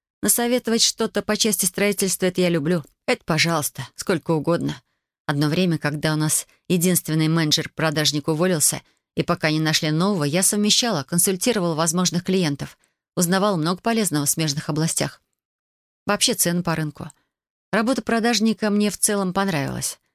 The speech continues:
Много общения, процент хороший получила. Но всё равно утомляет.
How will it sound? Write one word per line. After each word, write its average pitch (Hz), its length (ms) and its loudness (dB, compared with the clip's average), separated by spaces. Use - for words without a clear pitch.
Много 185 240 0
общения, 208 440 0
процент 196 440 -2
хороший 185 360 0
получила. 165 540 -2
Но 269 60 0
всё 269 160 2
равно 262 220 0
утомляет. 185 600 -2